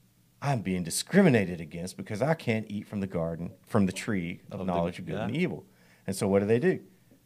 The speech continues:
Speaker 1: They do it.
Speaker 2: They
Speaker 1: So that's the first example of being woke. And what was the consequence of that?
Speaker 2: Punishment, right? Separation from God.
Speaker 1: Well, we're,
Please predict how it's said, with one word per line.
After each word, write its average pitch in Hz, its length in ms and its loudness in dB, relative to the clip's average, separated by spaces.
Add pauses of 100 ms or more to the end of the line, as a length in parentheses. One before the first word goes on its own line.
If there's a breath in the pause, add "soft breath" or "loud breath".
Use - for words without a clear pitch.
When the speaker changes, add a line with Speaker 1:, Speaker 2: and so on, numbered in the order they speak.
(160)
Speaker 1:
They 117 120 10
do 185 240 6
it. - 180 0 (300 loud breath)
Speaker 2:
They 101 120 2
Speaker 1:
So 101 60 6
that's 139 260 10
the 156 100 2
first 156 320 2
example 117 560 4
of 90 180 0
being 95 320 6
woke. 131 300 4
And 95 100 2
what 110 140 4
was 117 120 2
the 107 60 -4
consequence 131 640 -2
of - 80 -12
that? - 240 -8 (640)
Speaker 2:
Punishment, 101 600 -4 (280)
right? 92 240 -6
Separation 98 720 2
from 82 180 -10
God. - 300 -10 (160)
Speaker 1:
Well, 92 320 2
we're, 95 340 4